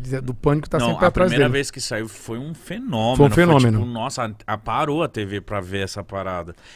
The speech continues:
Speaker 2: E tem outra curiosidade que eu tenho de você. Por que que você usava as dentaduras pro seu personagem? Por que que você usa?
Speaker 1: Isso é legal também. Aquela dentadura,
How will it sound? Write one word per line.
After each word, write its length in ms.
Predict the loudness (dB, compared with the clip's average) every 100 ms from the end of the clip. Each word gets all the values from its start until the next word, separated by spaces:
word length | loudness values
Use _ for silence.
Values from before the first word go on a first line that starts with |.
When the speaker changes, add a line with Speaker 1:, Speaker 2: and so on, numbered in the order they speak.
| -14
Speaker 2:
E 80 | -12
tem 160 | -6 -4
outra 240 | -4 -4
curiosidade 480 | -2 -2 -2 -4 -4
que 60 | -8
eu 20 |
tenho 140 | -8
de 60 | -8
você. 200 | -8 -8
Por 140 | -12
que 100 | -14
que 60 | -10
você 120 | -8
usava 360 | -6 -4 -4 -6
as 160 | -8
dentaduras 480 | -12 -10 -10 -8 -8
pro 100 | -8
seu 100 | -12
personagem? 440 | -10 -10 -10 -10 -10
Por 100 | -14
que 80 |
que 80 | -12
você 80 | -8
usa? 160 | 0 2
Speaker 1:
Isso 240 | 4 6
é 40 |
legal 340 | 6 8 8 8
também. 240 | 4 2
Aquela 340 | 0 2 4 4
dentadura, 680 | 0 0 -2 2 4 4